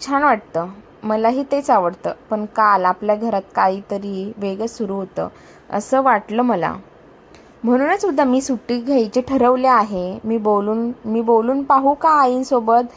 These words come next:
म्हणजे नेमकी तिला कसला राग आलाय ते तरी समजेल. नाही, नको, त्याची काही गरज नाही. खूप भोळा आहेस रे प्रतीक तू.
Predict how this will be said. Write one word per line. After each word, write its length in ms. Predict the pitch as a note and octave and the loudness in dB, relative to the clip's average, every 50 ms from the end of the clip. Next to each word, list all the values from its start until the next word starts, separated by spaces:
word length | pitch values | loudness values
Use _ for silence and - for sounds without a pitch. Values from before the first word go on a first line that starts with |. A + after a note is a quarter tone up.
| - - - - - - | -20 -20 -20 -20 -12 -6
म्हणजे 600 | A3 A3 A3 A3 G#3+ A#3 C4 B3+ A#3+ A#3 A3+ A#3 | -4 -2 -2 -2 -2 -2 0 2 2 2 2 0
नेमकी 360 | A#3+ A#3 A3 G#3+ G#3+ G#3 - A3 - A3+ | 0 -2 -2 -2 -4 -4 -6 -8 -6 -4
तिला 180 | G#3+ G#3+ A3 | -2 0 0
कसला 400 | A3 - G#3+ - - A3+ A#3 A#3+ | 0 0 -4 -4 -2 0 2 4
राग 240 | A#3+ A#3+ A3 G#3 G#3 | 4 4 4 4 4
आलाय 280 | F#3+ F3 F3+ F3+ F3+ F#3 | 4 2 2 0 -2 -2
ते 160 | - G3+ G3+ G#3 | -4 -4 -6 -6
तरी 160 | G#3 A3+ A#3+ | -6 -6 -6
समजेल. 520 | A#3+ B3 A3+ G3+ F3+ F3 F3+ E3+ F3+ G3 - - - - - - - - - - | -6 -6 -6 -6 -6 -8 -10 -10 -12 -12 -14 -18 -20 -20 -20 -20 -20 -20 -14 -6
नाही, 440 | A3 G#3 G3+ G3 G#3+ A3 A3+ A3 G3+ | -2 0 0 0 0 -2 -2 -4 -4
नको, 500 | G3 G3 F#3+ F#3+ F#3+ - G#3+ G3 F3 - - - - - - - | -2 -2 -2 -2 0 0 0 0 0 -2 -6 -10 -18 -20 -8 -4
त्याची 220 | - G3+ G3+ - A#3+ | -4 -4 -4 -4 -4
काही 280 | - A#3+ A#3+ B3+ B3+ | -2 -2 -2 -2 -2
गरज 320 | A3+ A#3 A3 A3 B3 B3+ C4 | 0 2 2 2 2 0 -2
नाही. 300 | B3 A#3 G3 F3+ F3+ G3+ - - - - - - - - - | -2 -2 -2 -4 -6 -10 -14 -18 -20 -20 -20 -20 -20 -20 -8
खूप 200 | - C#4 D4 B3+ | -4 -4 -4 -2
भोळा 400 | A#3+ B3+ C4+ C4+ A3+ A#3 C4 D#4+ | -2 0 2 4 4 4 4 4
आहेस 440 | E4+ E4+ D#4 C4+ G#3+ G3+ - - | 4 4 4 4 2 0 -2 -6
रे 80 | G#3 G#3 | -8 -6
प्रतीक 340 | G#3 G3+ F#3+ F#3+ - F#3 - | -2 -2 -4 -4 -4 -10 -16
तू. 300 | - - F#3+ G#3 B3+ | -12 -8 -6 -6 -6